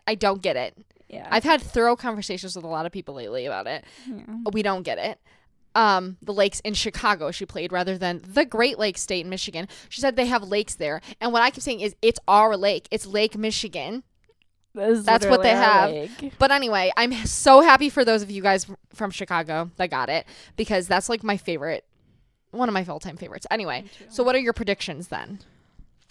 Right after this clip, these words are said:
Speaker 2: Um, hmm. Wait, I think I wrote them down.
Speaker 1: Wait, you haven't? I, uh, wait, look that way. Never mind. Wait, yeah. Okay, sorry. <laughs> She had
Speaker 2: Oh,
Speaker 1: a hair in her
Speaker 2: thanks.
Speaker 1: eyelash.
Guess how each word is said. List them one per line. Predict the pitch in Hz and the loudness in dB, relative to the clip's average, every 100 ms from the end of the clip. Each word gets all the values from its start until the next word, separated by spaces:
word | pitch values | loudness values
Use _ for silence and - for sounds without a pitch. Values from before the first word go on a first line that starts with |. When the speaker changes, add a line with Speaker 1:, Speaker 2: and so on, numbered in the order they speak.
| _ | _
Speaker 2:
Um, | 214 214 214 220 214 214 214 220 220 202 - | 2 2 2 0 0 0 -2 -4 -4 -8 -6
hmm. | - 196 185 180 190 214 - - - - - - _ - _ _ - - - | -2 0 0 -2 -2 -4 -8 -20 -20 -20 -20 -20 _ -20 _ _ -18 -18 -20
Wait, | 208 185 | -20 -20
I | 208 _ | -20 _
think | 320 | -20
I | 381 | -16
wrote | 285 - | -16 -16
them | 190 | -20
down. | 143 - 226 _ | -20 -20 -20 _
Speaker 1:
Wait, | 240 175 | -18 -16
you | 226 | -16
haven't? | 247 339 - | -14 -14 -14
I, | 214 208 185 - _ _ _ 214 | -12 -12 -12 -16 _ _ _ -16
uh, | 208 - - _ _ _ _ _ _ _ _ _ _ _ | -14 -14 -18 _ _ _ _ _ _ _ _ _ _ _
wait, | 208 190 | -14 -10
look | 240 | -10
that | 214 180 | -8 -10
way. | - - 202 - _ _ _ _ _ _ _ | -10 -14 -14 -18 _ _ _ _ _ _ _
Never | 190 139 | -8 -8
mind. | 92 85 196 - _ _ _ _ _ _ | -10 -12 -16 -20 _ _ _ _ _ _
Wait, | - 156 - | -16 -16 -14
yeah. | 113 - - _ _ _ _ _ _ _ _ _ _ _ _ _ | -18 -18 -18 _ _ _ _ _ _ _ _ _ _ _ _ _
Okay, | 202 170 | -20 -18
sorry. | - 160 175 | -8 -6 -6
<laughs> | 175 | -8
She | - 226 | -10 -8
had | 202 | -8
Speaker 2:
Oh, | |
Speaker 1:
a | |
hair | 214 202 175 | -10 -10 -10
in | |
her | 202 | -10
Speaker 2:
thanks. | 196 - | -12 -16
Speaker 1:
eyelash. | - 190 | -20 -20